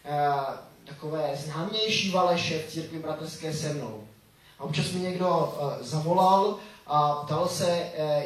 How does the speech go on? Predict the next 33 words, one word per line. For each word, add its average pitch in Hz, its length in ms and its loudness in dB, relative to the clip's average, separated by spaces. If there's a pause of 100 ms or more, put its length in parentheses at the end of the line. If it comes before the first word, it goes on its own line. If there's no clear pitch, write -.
jestli 156 360 -4
mluví 160 640 -4 (100)
s 143 160 -8
ředitelem, 156 840 -4 (160)
ehm, 143 460 -6 (380)
E 156 120 -4
T 156 260 -2
S, 156 380 -2
Evangelického 151 600 -6
teologického 156 680 -4
semináře. 160 600 -4 (800)
Já 127 80 -18
musím 151 380 -2 (120)
vysvětlovat, 156 680 0
ne, 165 260 -2
že 151 120 -2
nejsem 196 480 0
ten 180 180 0
velký 180 420 -2
Valeš, 170 440 4
ale 151 140 -6
že 151 80 -8
jsem 160 180 -6
ten, 156 340 -2 (340)
eh, 156 380 0 (200)
malý 190 340 4
Valeš, 180 400 4
ne 170 220 -2
v - 40 -8
Praze, 175 420 2
ale 160 160 0
ve 165 100 0
Frýdlantě. 180 800 0